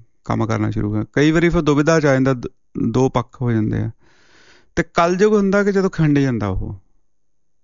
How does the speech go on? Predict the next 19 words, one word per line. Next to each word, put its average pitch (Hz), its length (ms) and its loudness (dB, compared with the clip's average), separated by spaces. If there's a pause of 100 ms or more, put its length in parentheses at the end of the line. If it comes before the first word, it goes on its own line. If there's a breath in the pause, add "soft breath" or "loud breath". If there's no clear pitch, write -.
(260)
ਪਤਾ 139 160 0
ਨਹੀਂ 156 100 4
ਲੱਗਦਾ 135 220 2
ਉਹਨੂੰ 143 140 0
ਕੀ 127 240 -2
ਕਰੋ, 117 360 -2 (720)
ਤੇ 131 100 0
ਫਿਰ 139 160 2
ਉਹ 147 80 2
ਵਿਕਾਰਾਂ 123 420 0
ਵੱਲ 117 180 0
ਨੂੰ 123 120 -2
ਚੱਲ 98 160 -6
ਜਾਂਦਾ। 95 200 -4
ਕਲਯੁਗ 160 440 2
ਦੀਆਂ 190 180 2
ਨਿਸ਼ਾਨੀਆਂ 151 580 2
ਕੀ 113 220 -6
ਆ, 90 160 -8